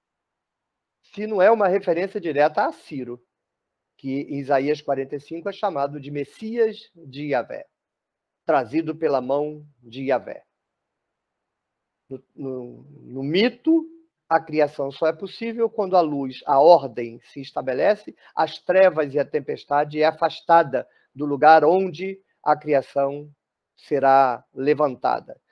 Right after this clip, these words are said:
onde Jerusalém será construída. Em termos históricos, Jerusalém só pode ser construída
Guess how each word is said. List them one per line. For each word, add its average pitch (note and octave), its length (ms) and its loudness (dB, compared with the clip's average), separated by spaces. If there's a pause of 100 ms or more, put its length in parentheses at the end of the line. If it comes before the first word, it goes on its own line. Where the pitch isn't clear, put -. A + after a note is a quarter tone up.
(140)
onde B2+ 220 -8
Jerusalém D3 680 2
será C3+ 320 -4
construída. C#3+ 720 -14 (320)
Em A3+ 140 -8
termos C#3+ 320 -2
históricos, D3+ 680 -2 (160)
Jerusalém D3 540 0
só D3+ 180 -6
pode C3+ 320 -8
ser D#3 200 -8
construída G3 680 -10